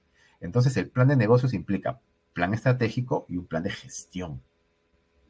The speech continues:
de qué es lo que voy a hacer cada día, semana, y la programación en general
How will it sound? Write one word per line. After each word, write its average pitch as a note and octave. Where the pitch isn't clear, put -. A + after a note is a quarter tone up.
de F#2+
qué G2
es G#2
lo A2+
que F2+
voy F#2+
a -
hacer G2
cada G2
día, G#2+
semana, G2
y A2+
la F#2
programación D#2+
en A2
general G2